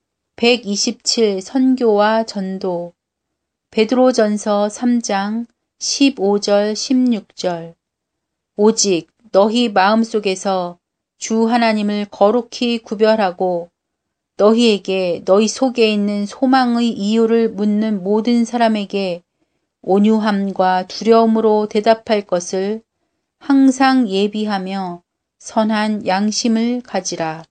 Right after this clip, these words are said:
백이십팔 선교와 전도. 마가복음 십육 장 십오 절, 십육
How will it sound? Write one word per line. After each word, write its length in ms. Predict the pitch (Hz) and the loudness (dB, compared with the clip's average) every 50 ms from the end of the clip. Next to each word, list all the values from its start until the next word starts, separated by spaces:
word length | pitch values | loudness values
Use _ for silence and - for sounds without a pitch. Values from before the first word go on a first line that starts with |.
| _ _ _ _ _ _ _ _ _ _ _ _ _ _ _ _ _ _ _ _ | _ _ _ _ _ _ _ _ _ _ _ _ _ _ _ _ _ _ _ _
백이십팔 1200 | - 226 233 247 220 - - 208 214 208 - - 226 - _ - - 247 247 220 196 175 170 180 180 _ _ _ _ _ _ _ _ _ | 0 2 2 2 2 0 -4 -6 -4 -4 -4 -6 -6 -8 _ -12 -6 -2 0 0 0 -2 -4 -10 -16 _ _ _ _ _ _ _ _ _
선교와 840 | - - - 277 262 254 247 240 240 226 214 208 208 214 220 226 226 | -8 -2 0 2 2 2 2 2 2 2 4 4 2 2 0 -2 -4
전도. 640 | - - 196 185 185 185 180 185 180 170 165 165 170 _ _ _ _ _ _ _ _ _ _ _ _ _ _ _ _ _ | -4 -6 -8 -6 -8 -8 -8 -6 -6 -6 -8 -10 -14 _ _ _ _ _ _ _ _ _ _ _ _ _ _ _ _ _
마가복음 720 | 185 190 208 202 247 240 226 226 233 226 226 - 233 233 233 | 0 0 2 4 4 4 4 4 4 2 2 2 0 0 0
십육 500 | 220 - - 277 269 269 269 262 - _ | 0 0 0 2 2 2 2 0 -2 _
장 440 | - - 202 202 214 226 240 254 247 240 | -6 -2 -2 -2 0 -2 -2 -4 -4 -6
십오 520 | - - - 285 277 269 - 196 196 202 | -6 -4 0 0 0 0 2 0 0 0
절, 340 | 202 - 208 208 208 214 220 | 0 2 2 2 2 2 0
십육 520 | - - - 269 254 247 247 233 196 - | -2 -2 0 0 2 2 2 0 -2 -4